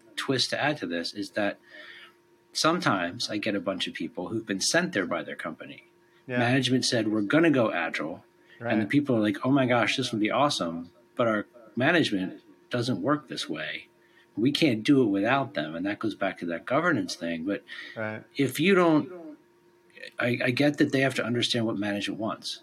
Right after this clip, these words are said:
Speaker 1: But if management doesn't know why it wants agile.
Speaker 2: Well, what I would suspect if you talk to, it's like, 'cause that's the question I ask people all the time. Like, I mean, I can't tell you how many conversations I start with, "Hey, really expensive meeting, lots of really high level people in this room.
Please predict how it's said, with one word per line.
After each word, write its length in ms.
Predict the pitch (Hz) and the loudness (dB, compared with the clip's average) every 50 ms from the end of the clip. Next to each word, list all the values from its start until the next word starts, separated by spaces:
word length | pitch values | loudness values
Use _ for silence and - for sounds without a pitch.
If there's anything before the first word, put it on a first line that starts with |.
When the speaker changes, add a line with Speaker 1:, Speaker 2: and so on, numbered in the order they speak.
| _ _ _ _ _ _ _ - | _ _ _ _ _ _ _ -2
Speaker 1:
But 80 | 127 120 | -2 0
if 120 | 117 - | 0 2
management 460 | 127 127 135 151 151 135 147 131 127 | 2 4 4 4 2 2 0 0 0
doesn't 260 | - 135 123 135 117 | 0 0 0 0 0
know 100 | 110 107 | 0 0
why 320 | 104 98 90 92 95 101 113 | 0 0 -2 -2 -2 0 0
it 120 | 135 147 | 0 2
wants 280 | 120 123 139 147 143 - | 2 2 0 2 2 2
agile. 400 | 147 147 156 151 170 165 165 - - - - - - - _ _ _ _ _ _ _ _ _ _ _ _ _ _ _ _ _ _ _ _ _ _ _ _ - - - - - | 2 2 2 2 2 0 0 -4 -10 -20 -20 -20 -20 -20 _ _ _ _ _ _ _ _ _ _ _ _ _ _ _ _ _ _ _ _ _ _ _ _ -20 -18 -18 -6 2
Speaker 2:
Well, 200 | - 226 240 240 | 6 8 8 8
what 260 | 214 - - 190 226 247 | 8 6 6 8 10 10
I 100 | 277 294 | 10 10
would 160 | 349 359 - | 8 6 4
suspect 500 | - - 214 - - - 160 151 147 - | 2 0 -2 0 4 6 6 8 6 4
if 120 | 151 135 - | 0 0 0
you 80 | 180 190 | 0 -2
talk 340 | 196 - - 202 196 202 | 2 6 6 6 6 4
to, 60 | - - | 0 -4
it's 120 | 147 - | -2 0
like, 80 | 180 175 | 0 2
'cause 120 | 185 175 | 6 6
that's 180 | 240 - - - | 6 6 6 4
the 80 | - | -2
question 360 | - - - 170 175 - 165 | 2 4 4 4 4 4 0
I 40 | - | 2
ask 260 | - 139 - 131 - - | 4 4 4 2 2 0
people 240 | - 139 135 127 127 | 0 0 4 6 6
all 140 | 123 117 | 6 6
the 60 | 107 104 | 4 0
time. 280 | - - 170 127 107 | -2 0 0 0 2
Like, 160 | 95 113 107 | 0 0 2
I 60 | 123 143 | 4 6
mean, 140 | 139 143 | 6 6
I 60 | 156 170 | 6 4
can't 240 | 175 - - 185 160 | 4 0 -2 0 4
tell 100 | 165 165 | 6 6
you 40 | 156 | 6
how 60 | 151 | 6
many 260 | 147 139 127 120 107 - - | 6 4 4 2 0 -4 -6
conversations 840 | - - 131 127 127 120 123 - - 117 120 113 - 127 117 107 | 0 2 4 4 4 2 2 2 2 2 2 2 2 0 0 2
I 140 | 107 104 110 | 2 2 2
start 600 | 110 - - - - - 127 120 120 123 113 - | 0 -2 -8 -8 0 4 6 8 8 6 4 2
with, 360 | 113 107 104 101 98 101 - - - - - - - - _ _ | 2 4 4 4 2 0 -2 -10 -20 -20 -20 -20 -20 -20 _ _
"Hey, 220 | - 165 139 117 107 | 6 8 8 8 6
really 280 | 104 120 135 143 160 | 4 4 4 4 4
expensive 460 | 151 - - - 147 139 131 135 123 | 2 2 0 0 0 0 2 0 0
meeting, 380 | 120 123 120 120 117 117 117 113 | 0 2 2 4 4 4 4 4
lots 260 | 117 120 127 127 - | 6 6 6 4 4
of 60 | 127 | 2
really 160 | 120 123 123 113 | 4 4 4 6
high 120 | 113 117 | 6 6
level 200 | 113 110 110 107 | 6 4 2 2
people 300 | - - 117 117 - 110 | 0 0 0 0 0 0
in 60 | 110 | 0
this 180 | 107 101 - - | 0 -2 -2 -2
room. 380 | 110 104 104 104 101 95 - | 0 0 0 0 -2 -4 -6